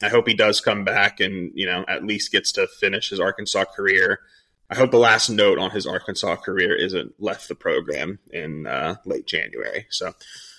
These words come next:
but we'll see. Who, who really knows? Uh, even without Devo, I thought Arkansas played pretty darn well against Kentucky on Saturday. Uh, is there anything you saw aside from effort? Because I think that's the main takeaway that's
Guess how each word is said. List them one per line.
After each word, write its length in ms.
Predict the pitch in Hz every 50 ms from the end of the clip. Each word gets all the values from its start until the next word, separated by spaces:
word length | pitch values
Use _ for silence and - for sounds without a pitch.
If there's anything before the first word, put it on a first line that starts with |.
| _ _ -
but 80 | 113
we'll 100 | 147 185
see. 320 | 180 - - 123 - - - -
Who, 180 | 139 143 135
who 160 | - 127 143 139
really 280 | 135 131 127 120 113
knows? 380 | 107 107 107 104 104 101 101 -
Uh, 200 | - 95 101 98 110
even 200 | 135 151 156 139
without 320 | 120 123 131 135 120 -
Devo, 500 | 131 113 117 107 113 113 113 113 113 107
I 40 | 107
thought 260 | - 120 117 110 - - - _ _ _ _ _ _
Arkansas 420 | - 107 117 - 131 117 - 113 107
played 540 | - - - 127 120 120 117 110 104 - - - _ _ _ _ _ _ _ _ _ _ _
pretty 320 | - - 160 175 185 190
darn 340 | 165 175 170 170 175 170 156
well 300 | 151 151 151 139 120 110
against 400 | 104 104 107 107 104 - - -
Kentucky 520 | 120 110 - - 127 123 - - 113 104
on 140 | 101 101 101
Saturday. 680 | - - 107 101 101 101 101 101 104 101 98 95 98
Uh, 160 | 95 98 98
is 140 | 98 90 107
there 160 | 120 123 -
anything 440 | - 147 165 185 190 190 196 180 160 143
you 100 | 147 156
saw 540 | - - - 147 143 143 139 143 139 - - _ _ _ _ _ _ _ _ _ _ _ _ _ _ _
aside 460 | 123 123 - - - 156 160 165 180 175
from 200 | 175 156 - -
effort? 400 | 127 120 - - 92 - - -
Because 300 | 113 - 120 110 107 113
I 80 | 107
think 180 | - 135 123 113
that's 340 | 123 120 120 - - - -
the 120 | 117 110
main 400 | 107 110 123 131 135 131 127 -
takeaway 580 | - - 127 127 123 120 110 107 104 101 104 98
that's 380 | 101 98 - - - - -